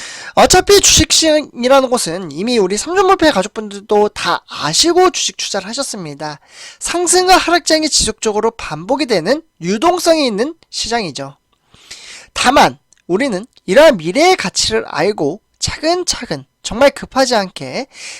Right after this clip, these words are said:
하나씩 하나씩 만들어 간다면 저는 충분히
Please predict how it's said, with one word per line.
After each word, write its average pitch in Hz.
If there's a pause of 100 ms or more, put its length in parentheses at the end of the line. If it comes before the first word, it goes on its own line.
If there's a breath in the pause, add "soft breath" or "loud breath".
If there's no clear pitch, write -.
하나씩 330
하나씩 302
만들어 165
간다면 160 (300 soft breath)
저는 160
충분히 320